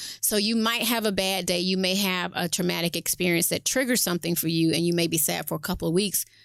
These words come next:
But it's a, it's about the prolonged, you know, length of time. Like, are you at a point where you physically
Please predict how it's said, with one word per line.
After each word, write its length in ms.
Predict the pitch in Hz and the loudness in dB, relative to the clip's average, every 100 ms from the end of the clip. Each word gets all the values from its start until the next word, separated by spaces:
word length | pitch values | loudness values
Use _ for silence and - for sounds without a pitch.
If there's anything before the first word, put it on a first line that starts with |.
| - - _ _ | -20 -20 _ _
But 140 | 190 | 0
it's 160 | 208 220 | 2 2
a, 80 | 214 - | 0 -2
it's 220 | 208 - | 0 0
about 320 | 190 185 165 | 0 -2 -2
the 80 | 160 | -2
prolonged, 920 | - 190 170 160 170 175 170 160 165 - - - | 0 2 2 2 2 2 2 2 -2 -6 -18 -12
you 140 | - 175 | -2 0
know, 140 | 160 | 2
length 320 | 170 180 175 | 2 0 -2
of 100 | 165 | -4
time. 260 | - 180 170 | -2 0 0
Like, 160 | 165 - - | -2 -2 -2
are 180 | 180 | 0
you 340 | 190 180 185 185 | 0 0 0 0
at 180 | 175 170 | 0 -4
a 40 | |
point 320 | 160 - 180 | -2 0 0
where 120 | 175 170 | 2 0
you 180 | 175 | 2
physically 880 | 180 - 220 202 190 185 180 165 151 | 0 0 0 2 2 -2 -2 0 -2